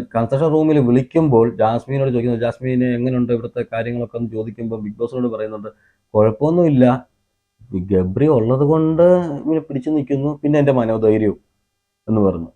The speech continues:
അപ്പോഴാണ് ബിഗ് ബോസ് ഒരു ചോദ്യം ചോദിക്കുന്നത്, "ഇവിടെ കളിക്കാൻ വന്നത് ഒറ്റയ്ക്കല്ലയോ?" അപ്പോഴത്തേക്ക് ഞെട്ടി, ബിഗ് ബോസിൻ്റെ ടോണൊക്കെ അങ്ങ് മാറി. കുറച്ച് കഴിഞ്ഞിട്ട് ബിഗ് ബോസ് പറയുന്നു "നിങ്ങളുടെ ഫാദറിന് നിങ്ങളോട് സംസാരിക്കണം" എന്ന് പറഞ്ഞു. നമ്മളെ അത്രേ കാണിക്കുന്നുള്ളൂ.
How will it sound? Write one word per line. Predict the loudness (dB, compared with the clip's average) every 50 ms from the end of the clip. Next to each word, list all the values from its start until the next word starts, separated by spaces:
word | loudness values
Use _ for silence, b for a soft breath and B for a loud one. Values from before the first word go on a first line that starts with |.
| _ -16
അപ്പോഴാണ് | -16 -8 -2 0 2 2 4 4 2
ബിഗ് | 2 0 0 0 0
ബോസ് | 2 4 4 4
ഒരു | 4 4 4
ചോദ്യം | 4 2 2 2 2 2 2 2
ചോദിക്കുന്നത്, | 2 2 2 0 0 -2 -4 -6
"ഇവിടെ | -4 -4 -4 -4
കളിക്കാൻ | -2 -2 -2 -2 -2 -2 -2 -2 0
വന്നത് | -2 -2 -2 -2 -2
ഒറ്റയ്ക്കല്ലയോ?" | -4 -4 -4 -4 -4 -4 -4 -6 -8 -8 -12 -12 -16 -18 -20 -20 -20 _ _ _ -18
അപ്പോഴത്തേക്ക് | -18 -6 _ 0 0 2 2 0 0 2
ഞെട്ടി, | 2 2 2 2 0 -4 -6 -6 _ _ _ _ _ _ _ _ _ _ _ _ -6 -6
ബിഗ് | -2 0
ബോസിൻ്റെ | 0 0 2 2 2 2 2 0 -2
ടോണൊക്കെ | -2 0 2 2 2 2 0 0
അങ്ങ് | 0 0 0
മാറി. | 0 0 -2 -2 -4 _ _
കുറച്ച് | -2 0 4 4
കഴിഞ്ഞിട്ട് | 6 6 6 4 4 6 4 4 2 0 -2
ബിഗ് | -2 -2 0
ബോസ് | 2 2 2 4
പറയുന്നു | 4 4 4 4 4 4 2 2 0 -2 -6 _ _ _ _ _ _ _ _ _ 0
"നിങ്ങളുടെ | 2 4 6 6 6 4
ഫാദറിന് | 4 2 2 2 4 4 4 4 2 2
നിങ്ങളോട് | 0 0 -2 -2 -2 -2
സംസാരിക്കണം" | -4 -6 -6 -4 -4 -4 -4 -6 -8 -8 -6
എന്ന് | -6 -6 -6
പറഞ്ഞു. | -8 -12 -16 -20 -20 _ _ _ _ _ _ _ _ _ -2
നമ്മളെ | 0 2 2 2 2
അത്രേ | 2 2 2 2
കാണിക്കുന്നുള്ളൂ. | 2 2 2 4 4 4 4 2 2 0 -4